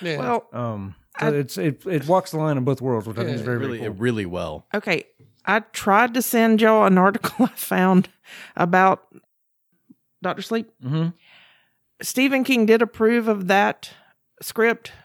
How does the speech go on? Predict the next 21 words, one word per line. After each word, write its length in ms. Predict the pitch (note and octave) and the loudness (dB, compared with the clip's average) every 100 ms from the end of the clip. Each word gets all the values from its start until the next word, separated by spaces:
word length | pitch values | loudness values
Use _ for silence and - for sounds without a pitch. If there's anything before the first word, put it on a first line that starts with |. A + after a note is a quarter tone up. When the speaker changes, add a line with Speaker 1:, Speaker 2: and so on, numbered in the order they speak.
| _ _ _ _ _ _ | _ _ _ _ _ _
Speaker 2:
He 200 | G#3 G#3 | -4 -2
said 460 | - G#3 G#3 F#3 - _ _ _ | 2 2 2 0 -10 _ _ _
that 280 | E3 F3+ E3+ | -4 0 0
it 160 | E3 | -2
kinda 240 | G3 G3 F#3 | -2 0 2
made 280 | F3+ F#3 F#3 | 4 4 4
up 200 | F3+ - | 0 -2
for, 540 | F#3 F3 F3 E3+ E3+ _ _ G#2+ | 2 4 4 2 0 _ _ -20
Speaker 4:
Mm-hmm. 320 | G#2 G#2 F#2+ - _ | -16 -14 -14 -16 _
Speaker 2:
I 80 | F3+ | -6
guess, 540 | F3 E3+ E3 - - - _ B2+ | 0 0 -2 -6 -12 -18 _ _
Speaker 3:
The 140 | A#2+ B2 | -8 -6
Speaker 2:
Stanley 260 | F#3 C#3+ F3 | -2 -4 -4
Speaker 3:
shortcomings 580 | D#3 D3 C#3+ C#3+ C#3+ | -4 -2 0 -2 -2
of 180 | C3+ B2+ | -2 -2
Speaker 2:
Yeah, 380 | G3 F3 D3+ E3+ - | -2 -2 -2 -4 -8
of 180 | - F3 | -6 -4
Speaker 3:
Okay. 60 | E3 | -2
Speaker 2:
the 400 | E3+ E3 D#3+ - | -2 0 -2 -6
Stanley 480 | - - F#3+ F#3 E3 | -12 -2 0 2 0
Kubrick's 720 | - F#3+ E3+ F3 - _ - | -2 -4 -2 -2 -4 _ -20